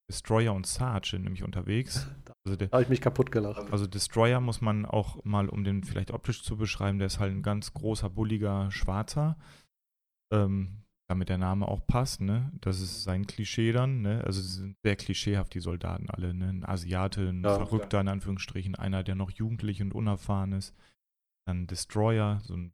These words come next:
Speaker 1: bulliger und so. Auf jeden Fall, die beiden entdecken in einem Lüftungsschacht über sich, dass da so Geräusche sind. Und natürlich muss dann einer von beiden nachgucken, das ist dann Destroyer. Und der hat quasi,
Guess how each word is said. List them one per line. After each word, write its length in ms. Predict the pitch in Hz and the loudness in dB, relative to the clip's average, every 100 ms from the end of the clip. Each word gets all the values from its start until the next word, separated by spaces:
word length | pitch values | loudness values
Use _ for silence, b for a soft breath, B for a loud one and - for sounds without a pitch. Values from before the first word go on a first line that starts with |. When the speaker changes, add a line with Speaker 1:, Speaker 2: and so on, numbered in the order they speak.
| - | -4
Speaker 1:
bulliger 400 | 117 107 104 101 | 0 0 0 -2
und 120 | 101 | -4
so. 100 | 98 | -8
Auf 420 | 98 _ _ _ | -10 _ _ _
jeden 120 | 113 | 0
Fall, 140 | 110 107 | 2 0
die 100 | 104 | 4
beiden 400 | 107 104 104 104 | 4 4 2 -2
entdecken 480 | 104 98 104 107 107 | -4 0 0 0 -4
in 140 | 104 | -4
einem 200 | 107 98 | -2 0
Lüftungsschacht 800 | 110 135 - 107 98 110 110 - | 4 4 4 -2 0 -2 -2 -4
über 320 | - 107 117 | -4 2 2
sich, 320 | 113 113 - | 2 -4 -6
dass 220 | - 104 - | -6 -4 -4
da 60 | |
so 140 | 98 101 | -6 -6
Geräusche 520 | 101 104 123 - 131 | -2 0 0 0 -2
sind. 260 | 147 170 B B B _ _ _ _ _ _ - | 0 0 B B B _ _ _ _ _ _ -2
Und 280 | 110 104 101 | 0 0 -2
natürlich 880 | 95 - 113 135 101 92 117 - | -2 0 2 4 4 2 -2 -4
muss 280 | 101 107 - | -2 -2 -2
dann 220 | 98 95 | -4 -4
einer 300 | 98 104 101 | -2 -2 0
von 220 | 95 101 92 | 0 -2 -2
beiden 220 | 92 90 | -2 0
nachgucken, 460 | 98 107 131 117 | -2 -2 -4 -2
das 140 | 95 90 | -2 -2
ist 80 | 92 | -4
dann 100 | 90 | -6
Destroyer. 680 | 87 - 98 101 117 135 143 | -8 -6 -2 0 0 -2 -4
Und 240 | - 95 | -6 -2
der 140 | 101 98 | 0 0
hat 200 | 98 - | -2 -4
quasi, 540 | - 101 95 98 95 | 0 0 0 -2 -6